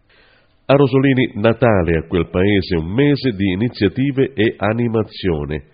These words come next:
Leggiamo un servizio apparso sul giornale di Sicilia di oggi di Se-, Ferdinando Perricone. Si chiama Natale a quel paese e si prefigge di dare un segnale di vitalità alla città. È l'iniziativa promossa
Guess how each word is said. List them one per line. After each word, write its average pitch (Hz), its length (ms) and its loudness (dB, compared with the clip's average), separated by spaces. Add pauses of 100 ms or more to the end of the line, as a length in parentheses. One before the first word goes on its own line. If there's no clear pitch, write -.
(400)
Leggiamo 135 420 2
un 123 100 2
servizio 123 600 -2
apparso 117 640 -2
sul 95 220 -6
giornale 95 800 -2
di 87 160 -4
Sicilia 90 520 -6
di 104 160 -2
oggi 80 500 -4 (120)
di 92 320 -6
Se-, 117 340 -2
Ferdinando 98 760 -4
Perricone. 92 600 -4 (580)
Si 143 120 -6
chiama 131 400 2
Natale 82 500 0
a 73 60 -4
quel 87 180 -4
paese 101 440 0
e 85 40 2
si 98 260 -4
prefigge 104 520 -2
di 78 100 -6
dare 95 260 0
un 82 140 -4
segnale 90 520 -2
di 82 120 -4 (200)
vitalità 87 640 -2
alla 73 260 -4
città. 80 500 -4 (320)
È 95 120 0
l'iniziativa 98 640 0
promossa 120 920 -4